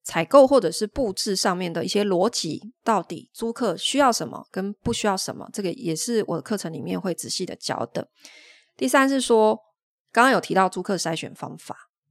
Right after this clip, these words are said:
那我认为就是很多人在讨论这个东西，你要，他会讲说，啊，要提供良民证，甚至说提供什么薪资证明、报税证明。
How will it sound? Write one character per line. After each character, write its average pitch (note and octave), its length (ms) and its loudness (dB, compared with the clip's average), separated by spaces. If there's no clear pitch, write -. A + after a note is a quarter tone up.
那 A#3+ 460 0
我 - 100 0
认 D#4 140 6
为 C#4 140 4
就 C4+ 120 2
是 C4 300 4
很 F#3 180 -4
多 G#3+ 140 2
人 G#3 80 2
在 A3 140 2
讨 D#3+ 260 -4
论 F#3 140 -2
这 G#3+ 80 -2
个 F#3+ 40 0
东 F3 180 -2
西， F3+ 300 -6
你 G3 80 -2
要， G#3 140 -2
他 B3+ 180 0
会 C#4+ 120 4
讲 D#3+ 200 -4
说， G3 180 0
啊， D4 200 4
要 D#4 100 2
提 A#3+ 140 0
供 A#3+ 180 2
良 F3 180 -2
民 F3 260 -8
证， G3+ 280 0
甚 D#4 160 -2
至 D4 140 -2
说 C#4 240 4
提 A#3 180 -6
供 G#3+ 200 -2
什 G3 100 -6
么 E3 80 -6
薪 G#3 240 -2
资 G3+ 180 -6
证 F#3+ 240 0
明、 - 200 -12
报 F3 200 0
税 E3 220 -2
证 E3+ 180 -6
明。 - 100 -16